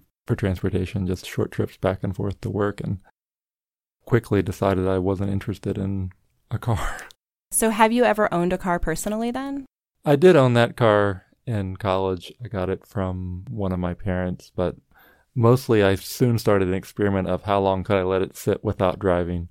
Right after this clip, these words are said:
Speaker 2: Mm.
Speaker 1: I played the experiment so long that the one day I wanted to use it, uh, it had died from sitting there. <laughs> And I fo-, I found a way to get to where I wanted to go anyway that day. So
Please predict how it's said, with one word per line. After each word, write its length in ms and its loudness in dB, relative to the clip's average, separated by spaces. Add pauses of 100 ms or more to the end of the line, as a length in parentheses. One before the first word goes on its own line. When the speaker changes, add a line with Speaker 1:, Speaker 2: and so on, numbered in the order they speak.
(120)
Speaker 2:
Mm. 640 -6 (200)
Speaker 1:
I 140 -6
played 320 2
the 120 0
experiment 640 -2
so 240 2
long 320 2
that 180 -4
the 80 -2
one 220 2
day 200 2
I 60 0
wanted 360 -2
to 80 -2
use 260 -2
it, 160 -4 (240)
uh, 180 -6
it 100 -6
had 160 -4
died 320 -2
from 400 -6
sitting 360 -4
there. 240 -6 (520)
<laughs> 640 0 (400)
And 140 4
I 100 8
fo-, 240 0
I 120 2
found 260 2
a 60 2
way 260 2
to 120 -4
get 180 -4
to 80 -2
where 140 2
I 40 2
wanted 280 -2
to 40 -6
go 400 0
anyway 380 -2
that 220 -6
day. 260 -6
So 320 -12